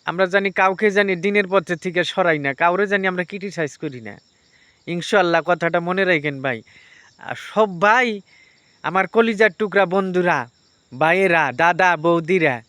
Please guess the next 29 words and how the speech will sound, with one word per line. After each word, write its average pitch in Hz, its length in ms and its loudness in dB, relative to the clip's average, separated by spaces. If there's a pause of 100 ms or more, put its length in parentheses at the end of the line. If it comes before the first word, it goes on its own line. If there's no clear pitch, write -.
(480)
সব 202 340 0
ভাই 208 240 2
আমরা 202 240 2
সবাইকে 175 680 -2 (260)
ইনশাআল্লাহ 175 460 0
সহযোগিতা 185 680 0
করে 160 300 -2 (320)
দিনের 208 320 0
কাজে 196 260 2
জানি 170 280 -2
আগে 196 320 2
বাড়িয়ে 190 300 4
দিতে 180 240 -4
পারি। 160 220 0
কাউকে 226 400 0
জানি 226 240 0
আমরা 185 380 0 (360)
দিনের 202 260 -2
কাজ 202 260 0
থেকে 165 380 -6 (540)
মানে 147 260 -4 (160)
পিছিয়ে 247 380 -2
আনার 226 240 2
চেষ্টা 202 400 0
করি 175 240 -2
না। 139 220 -4 (920)
মহান 175 260 0
আল্লাহ 190 340 4
তাআলা 185 520 2